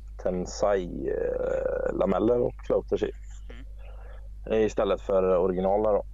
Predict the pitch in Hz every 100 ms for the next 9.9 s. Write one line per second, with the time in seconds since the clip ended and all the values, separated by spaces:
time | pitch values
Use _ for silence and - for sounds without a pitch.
0 | - - - - - 101 - 98 92 95
1 | 110 98 - - - - - - - 113
2 | 123 127 107 - - - - - - -
3 | - - - - - - 117 98 - -
4 | 113 113 110 131 110 98 113 123 - -
5 | - - - - 92 - - - - -
6 | - - 113 117 113 139 143 156 175 -
7 | - - - - - - - - 107 123
8 | 135 123 120 113 123 123 117 120 110 -
9 | 117 76 120 117 143 120 117 110